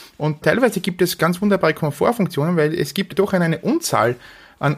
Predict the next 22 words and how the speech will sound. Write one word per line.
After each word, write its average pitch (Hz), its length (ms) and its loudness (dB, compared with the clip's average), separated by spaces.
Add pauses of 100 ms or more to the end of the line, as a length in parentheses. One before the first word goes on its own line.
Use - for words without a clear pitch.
Aktionsmöglichkeiten, 143 1300 0
die 147 100 -2
man 147 160 2
so 139 160 -2
hat 156 260 0
im 175 120 2
Inventar 165 640 0
oder 151 300 2
halt 151 260 0
von 143 180 -2
den 143 140 -2
Tätigkeiten. 170 720 -2 (340)
Und 160 140 -4
zum 175 120 -2
Beispiel 151 420 2
werden 156 320 2
nur 170 240 2
die 190 400 -4
angezeigt, 175 800 0 (100)
die 170 140 0
auch - 140 0
wirklich 175 420 -6